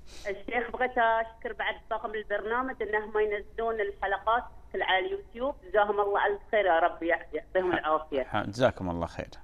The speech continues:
Speaker 1: شيخ، الله يطول في عمرك. آه، عندي صديقة بريطانية مسلمة من، آه، كم سنة، بس مسكينة ما عندها أحد يفقهها في الدين،
Speaker 2: مم.
Speaker 1: فعطتني ثلاث أسئلة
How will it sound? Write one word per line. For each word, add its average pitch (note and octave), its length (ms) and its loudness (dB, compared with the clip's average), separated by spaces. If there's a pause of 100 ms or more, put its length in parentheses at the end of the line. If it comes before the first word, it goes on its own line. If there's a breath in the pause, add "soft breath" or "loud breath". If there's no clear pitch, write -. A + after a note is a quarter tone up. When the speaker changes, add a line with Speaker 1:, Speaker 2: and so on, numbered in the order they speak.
(420)
Speaker 1:
شيخ، A#3+ 240 4
الله A3 160 6
يطول G#3+ 240 8
في A3 100 -2
عمرك. A#3+ 460 6
آه، F#3+ 320 10 (240)
عندي B3 320 0
صديقة B3 760 2
بريطانية G#3 760 -2 (120)
مسلمة A3+ 360 -4
من، F#3+ 480 -4
آه، F3 500 -2 (320)
كم G#3 180 2 (120)
سنة، E3 360 2
بس - 80 0 (100)
مسكينة B3 420 -4
ما B3+ 100 4
عندها B3+ 320 2
أحد - 220 -2
يفقهها G3+ 460 -4
في G#3+ 60 -4
الدين، D4 460 0 (320 soft breath)
Speaker 2:
مم. A#2 80 -2
Speaker 1:
فعطتني A3 680 0
ثلاث A3+ 300 0
أسئلة A3 420 -4